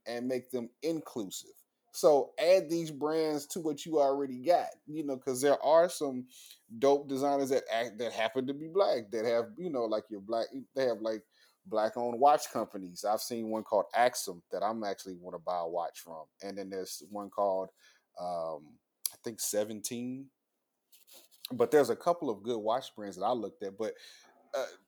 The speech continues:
I'm, I'm digressing. But they have clothing brands as well. And you have all of this stuff, so it's not that you wanna ex-, don't exclude, don't limit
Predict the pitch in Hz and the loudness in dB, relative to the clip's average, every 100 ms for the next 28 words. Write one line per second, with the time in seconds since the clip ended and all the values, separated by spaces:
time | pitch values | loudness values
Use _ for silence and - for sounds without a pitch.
0 | - 120 117 - 95 90 87 85 92 90 | -4 -2 -2 -4 -8 -4 -4 -6 -8 -8
1 | 95 98 107 104 147 165 151 113 - 160 | -12 -12 -12 -2 4 6 6 4 -2 2
2 | 147 135 127 110 117 113 98 95 104 131 | 4 4 -2 -4 -4 -4 -8 -6 -2 -2
3 | 90 85 _ - 107 107 101 101 - _ | -2 -8 _ -12 -10 -10 -12 -14 -18 _
4 | _ _ _ 120 165 175 131 123 131 120 | _ _ _ -10 2 4 6 4 4 -2
5 | 120 - 135 123 - 123 117 127 - 156 | -6 0 0 0 0 -2 -2 -4 -6 -4
6 | 156 110 123 123 147 131 127 117 107 107 | -4 -4 -4 -4 -4 -4 -4 -4 -8 -10
7 | - - 135 156 - 113 - - - 135 | -12 -4 0 0 -2 -8 -8 -8 -6 -2
8 | 147 131 139 123 117 110 139 131 117 | -2 0 -2 -4 -6 -2 -2 -2 -6